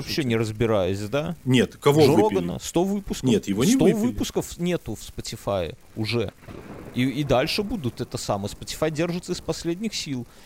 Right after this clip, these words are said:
Speaker 1: Хотя он просто
Speaker 2: Вот это, кстати, новая
Speaker 1: Да,
Speaker 2: информация.
Speaker 1: да, да.
Speaker 2: Потому что я
Speaker 1: Сто
Speaker 2: про это не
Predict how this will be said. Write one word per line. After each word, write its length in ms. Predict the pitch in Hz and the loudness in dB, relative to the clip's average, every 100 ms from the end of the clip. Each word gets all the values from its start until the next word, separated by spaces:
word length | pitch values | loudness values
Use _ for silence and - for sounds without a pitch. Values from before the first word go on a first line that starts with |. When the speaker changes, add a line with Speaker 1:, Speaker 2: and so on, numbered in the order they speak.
| - | -10
Speaker 1:
Хотя 320 | - - 156 147 | -6 0 0 2
он 240 | 180 214 | 0 -2
просто 400 | - 156 - 185 - - _ - | 0 -2 -2 -6 -10 -20 _ -6
Speaker 2:
Вот 260 | 135 131 143 | 2 4 4
это, 160 | 160 151 | 0 2
кстати, 300 | 165 156 165 | 2 2 4
новая 260 | 170 156 | 6 6
Speaker 1:
Да, 60 | - | 6
Speaker 2:
информация. 340 | 98 - 220 | 4 4 4
Speaker 1:
да, 260 | 202 127 95 | 4 2 2
да. 40 | 113 | -2
Speaker 2:
Потому 300 | 131 139 135 | 2 4 4
что 220 | 135 123 | 2 2
я 240 | 117 147 | 4 2
Speaker 1:
Сто 100 | 175 | 2
Speaker 2:
про 80 | - | 2
это 100 | |
не 40 | 190 | 0